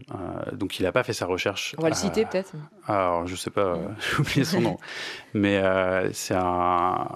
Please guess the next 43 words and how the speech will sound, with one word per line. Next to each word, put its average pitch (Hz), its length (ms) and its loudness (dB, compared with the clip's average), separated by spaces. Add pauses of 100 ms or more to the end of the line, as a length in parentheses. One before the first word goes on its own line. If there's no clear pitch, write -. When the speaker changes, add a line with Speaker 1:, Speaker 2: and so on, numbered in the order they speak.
Speaker 1:
voilà, 98 260 4
le, 104 140 4
le 113 160 8
recrutement 123 360 2
d'une 135 280 2
personne, 143 480 2 (160)
euh, 95 360 -2 (100)
pour 113 120 2
des 104 60 6
recherches 107 300 2
qu'il 104 300 2
a 101 40 4
menées 104 320 4
ailleurs, 123 640 4
euh, 101 280 0
va 101 140 2
faire - 300 -4
complètement 135 480 2
changer 110 280 2
la, 110 320 0 (300)
la 104 140 0
position, 107 580 0
euh, 92 220 -2 (340)
de, 101 140 2
du, 92 420 -2 (200)
celui 104 240 0
qui - 160 -12 (200)
apparaît 110 380 2
dans 117 80 2
le 101 60 2
classement 110 340 0
comme 95 180 -2
le 92 60 0
meilleur 92 180 0
établissement 92 380 -6
français. - 280 -8 (100)
Speaker 2:
Les 196 160 0
sciences 202 340 -2
humaines 196 280 -2
sont 175 180 -6
nettement 175 300 -4
moins 170 180 -4
présentes 160 520 -6